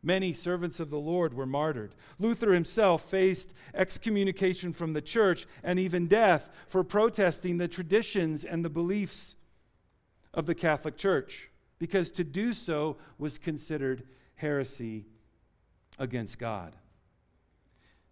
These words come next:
Just a few years after Luther posted those theses on the door in fifteen twenty-one, Pope Leo the tenth excommunicated Luther from the Catholic Church and declared him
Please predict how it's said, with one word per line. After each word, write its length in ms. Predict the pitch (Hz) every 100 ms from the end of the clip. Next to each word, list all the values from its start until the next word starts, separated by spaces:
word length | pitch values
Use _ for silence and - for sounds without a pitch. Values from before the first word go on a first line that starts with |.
| _ _ _ _ _ _
Just 200 | - 135
a 20 | 135
few 240 | - 165
years 540 | 151 147 156 143 143
after 580 | - 139 147 - 147 127 - _ _ _ _ _ _ _ _ -
Luther 540 | 147 160 151 135 123 -
posted 440 | 156 156 - 147
those 520 | 131 147 143 123 - - -
theses 480 | 165 - 151 131
on 320 | - 143 147 135
the 80 |
door 580 | 127 143 156 135 123 143 - - -
in 100 | 131
fifteen 520 | - 165 165 160 147
twenty-one, 720 | - 151 147 135 156 135 135
Pope 300 | 135 151 143
Leo 340 | 143 156 151 139
the 120 | 127
tenth 520 | - 175 156 135 - - - -
excommunicated 1120 | 160 - - - 165 160 160 156 160 143 135
Luther 600 | 127 156 185 185 180 180 - _ _ _ _ _
from 240 | - 156
the 80 | 147
Catholic 500 | - 170 170 - 139
Church 400 | - 196 190 185
and 140 | - 147
declared 560 | 143 - 185 196 196
him 420 | 175 175 175 175